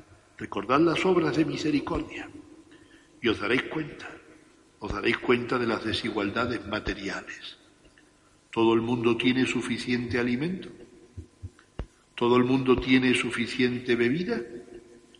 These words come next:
Una de las grandes dificultades para salir de la pobreza es la falta de agua en muchos lugares. La falta de bebida. ¿Todo el mundo tiene una casa y una casa digna?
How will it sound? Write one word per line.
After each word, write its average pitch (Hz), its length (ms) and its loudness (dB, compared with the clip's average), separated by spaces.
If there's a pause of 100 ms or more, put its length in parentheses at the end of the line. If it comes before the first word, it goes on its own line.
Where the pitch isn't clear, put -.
Una 107 160 -10
de 110 80 0
las 98 140 0
grandes 113 460 0
dificultades 104 720 -4
para 113 260 0
salir 113 320 -2
de 117 80 -2
la 113 140 0
pobreza 120 500 0 (540)
es 107 80 -2
la 113 120 0
falta 117 440 0
de 104 140 2
agua 131 500 -2 (300)
en 101 120 -12
muchos 110 380 -2
lugares. 107 580 -8 (1120)
La - 60 -20
falta 113 400 -6
de 101 100 -4
bebida. 98 520 -10 (800)
¿Todo 131 220 6
el 143 80 8
mundo 143 340 2
tiene 156 180 2
una 143 220 4
casa 190 680 -2
y 117 80 -2
una 120 200 0
casa 123 380 4
digna? 185 480 -2